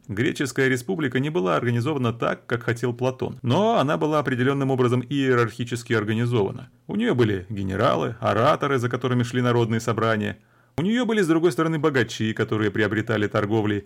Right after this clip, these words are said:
огромное имущество. Разве трудно было кому-либо из них захватить власть? Ведь мы это на каждом шагу видим, и история учит, что демократия — вещь неустойчивая, что тот или другой человек, которого особенно полюбит народ,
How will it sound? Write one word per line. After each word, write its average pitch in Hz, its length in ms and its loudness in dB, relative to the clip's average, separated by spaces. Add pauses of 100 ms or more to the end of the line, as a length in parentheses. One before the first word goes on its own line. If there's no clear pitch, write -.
(140)
огромное 107 560 0
имущество. 104 640 -4 (180)
Разве 170 380 0
трудно 254 400 -2
было 120 240 2
кому-либо 110 480 2
из 98 120 0
них 165 200 -2
захватить 120 420 -2
власть? 104 540 -6 (580)
Ведь 104 240 -6
мы 120 120 2
это 117 120 -2
на 127 140 0
каждом 139 340 -4
шагу 165 320 -4
видим, 127 320 -2
и 113 100 0
история 127 440 0
учит, - 340 -6 (140)
что - 200 -4
демократия — 131 720 0
вещь 160 320 -4
неустойчивая, 104 960 -2 (240)
что - 220 -6
тот - 260 -4
или 113 120 0
другой 123 360 2
человек, 127 460 0
которого 120 400 2
особенно 117 560 0
полюбит 107 400 0
народ, 160 320 0